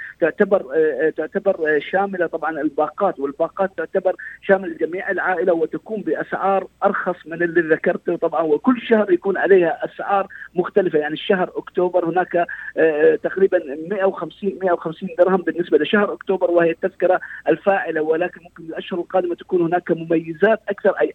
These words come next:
أرخص من هذه التذاكر. و-، الذي طبعا، طبعا بحب يزور شهريا، أن يكون في شهر مثلا مارس أو في شهر مثلا، آه، ديسمبر، فهذا طبعا يكون لديه، آه، سوف تكون لديه عرض بالنسبة إلى موقع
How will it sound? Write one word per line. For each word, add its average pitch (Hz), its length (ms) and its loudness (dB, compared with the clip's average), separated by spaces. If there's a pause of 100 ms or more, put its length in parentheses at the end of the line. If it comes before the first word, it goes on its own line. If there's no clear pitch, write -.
أرخص 196 400 -2
من 165 120 -12
هذه 175 340 0 (300)
التذاكر. 175 580 0 (120)
و-، - 0 - (460)
الذي 160 720 -2
طبعا، 202 200 0
طبعا 180 340 0
بحب 220 200 -4 (380)
يزور 202 460 -2
شهريا، 185 600 2
أن 151 200 -4
يكون 175 320 -2 (300)
في 156 80 6
شهر 175 360 4
مثلا 160 300 2
مارس 196 360 0
أو 147 120 0
في 135 140 -8
شهر 160 280 0
مثلا، 156 440 -2
آه، 143 480 4
ديسمبر، 226 480 2 (320)
فهذا 202 260 4
طبعا 196 380 -6
يكون 185 320 -10
لديه، 185 440 2
آه، 151 600 -2
سوف 170 140 -4
تكون 214 300 0
لديه 185 320 2
عرض 196 280 -2 (100)
بالنسبة 165 400 -8
إلى 147 220 2
موقع 214 340 0